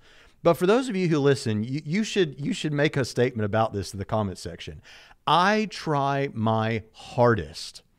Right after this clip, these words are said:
to make sure that I, I use the correct categories when we're talking about what one means by atheist. When I'm responding to any particular atheist, I take careful note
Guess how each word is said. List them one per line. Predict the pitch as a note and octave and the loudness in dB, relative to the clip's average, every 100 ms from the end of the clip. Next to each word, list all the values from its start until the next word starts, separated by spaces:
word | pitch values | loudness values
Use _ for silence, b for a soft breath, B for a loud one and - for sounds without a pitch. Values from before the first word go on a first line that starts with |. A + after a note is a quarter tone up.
| b b b b | b b b b
to | - D3 | 0 2
make | C3 D3+ A3 E3+ | 4 4 4 0
sure | - G#3+ C3+ D2+ - _ _ - | 0 2 2 -2 -12 _ _ -4
that | A2+ C#3 C3 A#2 - b - | 4 6 6 0 -8 b 2
I, | D3 D#3+ C#3+ B2+ - | 4 4 0 -6 -4
I | C3+ D#3 | 0 2
use | E3 D#3 F#3+ C3+ | 2 0 2 0
the | B2 | -2
correct | - B2 B2+ F#3+ - | -2 2 2 2 -4
categories | - - G#3 G3+ B2+ G2+ E2+ F2+ - | -4 -2 0 0 2 0 0 -6 -6
when | B2+ A#2+ | -2 2
we're | C#3+ | 2
talking | E3 D3+ D#3+ D#3 C#3+ | 0 2 0 0 -2
about | A#2 G#2+ A#2 | 0 0 2
what | B2 D3 | 2 2
one | B2+ B2+ A#2 | 2 2 4
means | B2 C3+ A#2+ | 4 2 0
by | - A2+ A2 | 0 0 0
atheist. | G2+ G#2 F2 E2 - - B B B B | -4 -6 -8 -16 -18 -20 B B B B
When | G2+ | -6
I'm | F#2+ E3 | -2 -2
responding | F3 - E3 E3 C3+ | -2 2 2 2 0
to | |
any | C3 D#3 | -2 -2
particular | D3 B2+ F3 E3+ D#3 | -4 -6 -6 0 2
atheist, | C3+ E3 F3 F#3 F3+ - | 2 2 0 -4 -4 -2
I | B2+ | 0
take | C#3+ C3 A#2+ | 0 0 -6
careful | - E3 F#3 - | -4 -2 -2 -2
note | F#3 F3 D3 E2+ | -2 0 0 -2